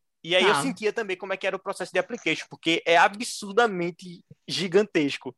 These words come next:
Speaker 1: essa
Speaker 2: Hum.
Speaker 1: Knight Hennessy. Foi muito sugado mesmo. Eu
Speaker 2: Hum.
Speaker 1: pensei em desistir um milhão de vezes e foi o
Speaker 2: <gasps>
Speaker 1: primeiro baque, assim, sabe? Foi
Speaker 2: Você falou, "Nossa, o negócio não é brincadeira."
Speaker 1: Não, é de jeito nenhum, véi.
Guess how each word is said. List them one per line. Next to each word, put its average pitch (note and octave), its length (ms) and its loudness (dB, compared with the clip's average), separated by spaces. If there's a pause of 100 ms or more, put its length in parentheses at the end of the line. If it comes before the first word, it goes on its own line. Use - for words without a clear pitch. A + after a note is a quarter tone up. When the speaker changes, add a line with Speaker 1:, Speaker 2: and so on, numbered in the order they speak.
(440)
Speaker 1:
essa D3 220 4
Speaker 2:
Hum. D3+ 40 4
Speaker 1:
Knight D#3 240 2
Hennessy. C3 400 -2
Foi D#3 340 2 (180)
muito D3 360 -2
sugado F3 480 4
mesmo. C#3+ 420 -4 (400)
Eu F#3+ 200 0
Speaker 2:
Hum. F#3 60 -4
Speaker 1:
pensei F3+ 260 0
em F#3 60 -6
desistir F3+ 420 -2
um F#3 100 -4
milhão A3 300 4
de G3+ 80 2
vezes C#3+ 640 0 (160)
e - 80 0
foi D3+ 160 6
o F3 100 4
Speaker 2:
<gasps> - 0 -
Speaker 1:
primeiro F3+ 320 6
baque, E3+ 380 6
assim, C#3 260 -8
sabe? B2 400 -6
Foi D3 120 0
Speaker 2:
Você A#3+ 60 6
falou, A3 220 6
"Nossa, B3 520 6
o A3+ 40 2
negócio A3 340 2
não C4+ 220 6
é C4+ 80 8
brincadeira." C4 720 -2 (440)
Speaker 1:
Não, C#3+ 320 2
é C3 120 2
de B2 100 -6
jeito B2+ 220 0
nenhum, D#3 280 2
véi. A#2 340 -2